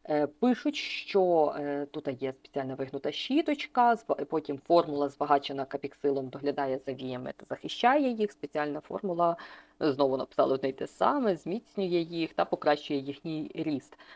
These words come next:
Ну, з цим проблем немає стосовно росту, але, е, що мене дійсно підкупає, це великий об'єм туші і те, що вона йде саме для об'єму вій.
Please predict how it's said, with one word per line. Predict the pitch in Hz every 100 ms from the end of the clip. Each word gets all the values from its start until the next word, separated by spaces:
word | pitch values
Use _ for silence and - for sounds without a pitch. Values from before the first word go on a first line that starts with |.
| _
Ну, | 196 240
з | 208
цим | - 220
проблем | 196 196 190 180
немає | 185 277 403
стосовно | 240 175 190 170 156
росту, | 151 165 - - - - -
але, | 156 185 208 147
е, | - 139 143
що | - - 208
мене | 160
дійсно | 147 180 - 135 _ _ _
підкупає, | - - 156 - 254 320 156
це | - 147 123 -
великий | 170 151 135
об'єм | - 131 139 131
туші | 233 262 392 403 - -
і | -
те, | 202 294
що | - 196
вона | 151 151 190
йде | 175 160 175 -
саме | 180 196 156
для | 127 139 143
об'єму | 156 147 147 165 135 131
вій. | - 123